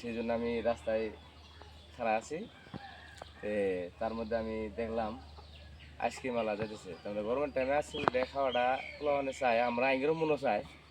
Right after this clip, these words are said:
এ, পোলাপান কটা আসছিল, আইসক্রিম কিনে দিলাম, দিয়ে আমি নিজেও খামো। ভাই, আইসক্রিম দেন হাত একটা, গরমের মধ্যে আইসক্রিম না খেলে ভালো লাগে না।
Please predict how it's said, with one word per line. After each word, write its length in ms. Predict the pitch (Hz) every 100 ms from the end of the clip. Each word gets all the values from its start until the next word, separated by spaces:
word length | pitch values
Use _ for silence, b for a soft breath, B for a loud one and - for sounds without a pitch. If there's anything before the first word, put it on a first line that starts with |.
| - - - -
এ, 260 | 110 110 110
পোলাপান 280 | 135 143 143 123
কটা 180 | 123 127
আসছিল, 360 | 127 120 127 147 -
আইসক্রিম 380 | 139 - 131 120
কিনে 200 | 131 131
দিলাম, 380 | 120 117 131
দিয়ে 280 | 120 120 120
আমি 360 | 117 113 113 139
নিজেও 280 | 147 147 151
খামো। 300 | 147 135 135 - - - - - - -
ভাই, 440 | 117 120 127 127 -
আইসক্রিম 340 | 139 - 131 110
দেন 140 | 98 101
হাত 100 | 101 - - - - -
একটা, 240 | 104 - 85 - - - - - - - - - - -
গরমের 220 | 104 131 131
মধ্যে 240 | 110 113
আইসক্রিম 500 | 123 - 117 113 113 -
না 120 | 113
খেলে 240 | 113 107 104
ভালো 180 | 104 107
লাগে 140 |
না। 80 | 113